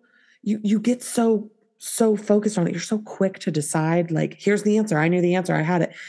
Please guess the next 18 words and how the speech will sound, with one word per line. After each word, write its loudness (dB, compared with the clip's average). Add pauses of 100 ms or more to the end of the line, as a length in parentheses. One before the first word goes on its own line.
(200)
And 0
it's -4
like, 0 (380)
here's 2
the 2
bad 2
guy. 0
Let's -2
make 2
him 2
pay. 2
Everybody 2
get 0
after 0
him. 0 (340)
But -4
you 2
don't 0